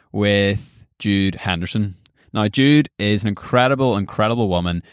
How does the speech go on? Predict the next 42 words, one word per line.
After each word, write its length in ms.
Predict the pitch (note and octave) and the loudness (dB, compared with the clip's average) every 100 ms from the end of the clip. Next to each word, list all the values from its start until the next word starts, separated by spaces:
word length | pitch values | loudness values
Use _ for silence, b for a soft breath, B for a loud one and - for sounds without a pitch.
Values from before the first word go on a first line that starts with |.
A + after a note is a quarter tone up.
| b - | b -8
who 440 | - F#2 F2+ F2+ D2 | -2 0 0 0 -2
works 260 | F#2 F#2 | -4 -4
full-time 560 | - G#2 G#2+ F#2 F2 F2 | -4 -2 -2 -2 -4 -4
for 580 | - E2+ E2 E2 E2+ E2 _ - | -8 -8 -4 -2 -2 -4 _ 0
a 40 | |
local 220 | D#3+ F3+ | 0 4
organisation 560 | G2+ F#2+ F#2 F2+ F2 F#2 | 2 2 0 -2 -4 -6
called 220 | F2 E2+ - | -6 -6 -4
Outside 580 | E2+ - - E2 D#2+ b b b - | -4 -4 -6 -6 -6 b b b -10
In. 240 | E2+ F#2+ - | -8 -6 -2
Outside 260 | A2 A#2+ | -2 0
In 120 | A2+ A2+ | 2 0
is 100 | A2 | -2
a 40 | |
streetwear 480 | - - C3 C3+ C3 | -4 -2 0 2 2
brand, 420 | C3 B2+ C3 C3+ B B | 2 2 2 -2 B B
but 120 | - | -10
they're 160 | G2+ G2 | -4 -2
a 20 | |
streetwear 380 | F#2+ - D#2 F#2 | -2 -4 -4 -4
ban-, 360 | F#2 F2 F2 F2 _ - | -4 -4 -6 -8 _ -2
band, 300 | F#2+ D3+ - | 0 -2 -2
well, 200 | - F3+ - _ | 0 0 -2 _
streetwear 560 | - - - B2+ B2 A#2+ | -14 -10 0 2 4 4
brand 380 | G#2+ F#2 F#2 F#2 B B | 4 4 0 -4 B B
that 200 | - F#2 E2+ | 0 2 2
make 180 | F#2 F#2+ | 0 -2
a 40 | |
difference. 380 | F2 - G2+ - | -4 -2 -4 -2
Every 220 | - C3 C3+ | 2 2 2
single 460 | - G#2+ A2 G#2+ | 0 -2 0 -2
product 360 | F#2 G2 F#2 F#2 | -2 0 0 0
that 100 | F2 | -2
they 120 | A#2+ | 0
sell 360 | D3 - F2+ F2+ B B - | 0 2 2 2 B B -4
comes 300 | F#2 F#2 - | -2 -2 -2
with 180 | F#2 - | -4 -6
an 80 | F#2 | -4
additional 380 | F2 E2+ E3+ A2 | -2 0 0 -2
product 400 | F#2+ E2+ E2 E2+ | -2 0 0 -2
for 180 | - - | -4 -2
you 360 | F2 E2+ G2 | 0 2 2